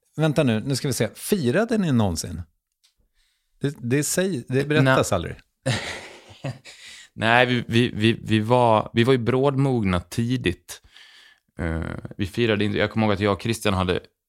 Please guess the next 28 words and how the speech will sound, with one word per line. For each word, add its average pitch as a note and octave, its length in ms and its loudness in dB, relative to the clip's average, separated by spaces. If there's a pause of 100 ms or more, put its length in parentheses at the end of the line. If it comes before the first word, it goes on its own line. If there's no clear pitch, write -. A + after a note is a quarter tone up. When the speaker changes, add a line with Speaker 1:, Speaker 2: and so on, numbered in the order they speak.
(160)
Speaker 2:
krismöten G#2+ 680 0
hemma E2 180 -4
hos D#2+ 100 -8
honom E2+ 300 -2
när E2 80 -2
jag E2 100 -2
var D#2+ 80 -6
tretton F2 420 -8
och E2 60 -2
han E2+ 80 -2
var D#2+ 60 -4
femton. E2+ 500 -6 (180)
Speaker 1:
Mm. F#2+ 120 -8 (1000)
Speaker 2:
När F2 80 -2
vi E2+ 60 0
hade F2 120 0
vunnit E2+ 560 -6 (120)
Gårdsrocken G2 720 -2
i D2+ 40 -6
Borlänge. D#2 440 -8 (2500)
Eh, F#2 160 2
och F#2 100 2
det G#2 100 4
var G#2 80 6
en F#2+ 80 4
stor G2+ 280 4
grej G2 260 4
då. C#2 200 -4